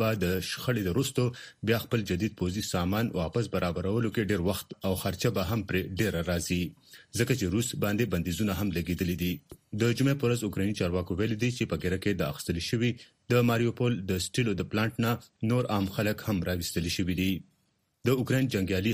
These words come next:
هڅې کوي چې روس د اهم بندر ښار د نیولو نه منع کړي. د اوکراین نائب وزیر اعظم ایرینا ویرشچ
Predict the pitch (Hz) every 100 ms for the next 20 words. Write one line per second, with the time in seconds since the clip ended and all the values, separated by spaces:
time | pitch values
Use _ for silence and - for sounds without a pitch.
0 | 85 123 113 117 117 123 - - - 107
1 | 123 101 - 85 113 90 87 90 - -
2 | 117 120 107 101 104 107 101 90 92 -
3 | 107 98 85 82 87 90 85 - _ -
4 | 123 143 139 131 135 104 90 104 113 95
5 | 87 90 87 107 117 - 113 117 113 104
6 | 123 120